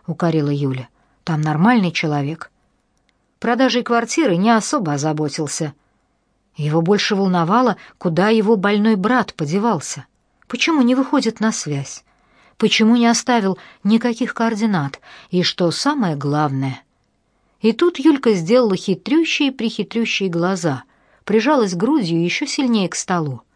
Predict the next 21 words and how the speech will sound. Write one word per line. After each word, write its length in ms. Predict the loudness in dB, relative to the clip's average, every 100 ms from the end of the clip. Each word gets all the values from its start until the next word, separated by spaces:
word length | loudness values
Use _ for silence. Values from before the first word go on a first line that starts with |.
| _ _ _ _ _
Теперь 360 | -8 -2 -2 0
уже 200 | 0 0
пуговка 460 | -2 -4 -4 -2
едва 340 | -2 0 0 0
держалась. 580 | 0 0 -2 -4 -8 -16 _ _ _ _ _ _ _
Отвлекающий 760 | -6 -2 -2 0 2 2 0 0
манёвр 480 | 0 2 2 2 0
был 300 | 0 0 0
ого-го 640 | -2 0 0 0 2 2
какой. 520 | 0 -6 -6 -8 -8 _ _ _ _ _ _
Попробуй 500 | -4 0 2 2 0
тут 240 | -2 -4 -6 -18
сосредоточиться 920 | -4 -2 0 2 2 0 -4 -4 -2 0
и 60 |
мыслить, 420 | 2 2 -2 -6 -6
как 220 | -4 0
она. 320 | 0 -2 -8 _ _ _ _ _ _ _ _ _ _ _ _ _
"И 300 | 0 2 2
что 440 | 0 -2 0 0 0
самое 400 | 0 2 2 0
главное?" 640 | 0 2 2 0 -2